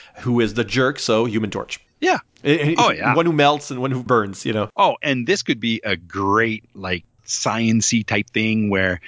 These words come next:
Speaker 2: Iron and, uh, Lead could be transform themselves into boxing gloves for the, the Thing.
Speaker 1: Oh, nice.
Speaker 2: And, you know, you could have, like, uh, Human Torch heating up someone, you know, till they, I, I mean,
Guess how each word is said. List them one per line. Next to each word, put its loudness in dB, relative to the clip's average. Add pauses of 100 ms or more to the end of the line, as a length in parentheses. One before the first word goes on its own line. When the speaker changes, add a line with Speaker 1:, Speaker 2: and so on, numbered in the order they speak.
(160)
Speaker 2:
Iron 2
and, -6 (100)
uh, -4
Lead 0
could -4
be -4 (160)
transform -2
themselves -2
into -2
boxing -2
gloves -2
for -2
the, -8
the -10 (100)
Thing. 0
Speaker 1:
Oh, 0
nice. -6
Speaker 2:
And, -4
you 2
know, 0
you 0
could -2
have, -4
like, -4 (260)
uh, -2
Human 2
Torch -2 (180)
heating 0
up -2 (360)
someone, -2
you 2
know, 0
till -2
they, -2
I, -4
I -4
mean, -6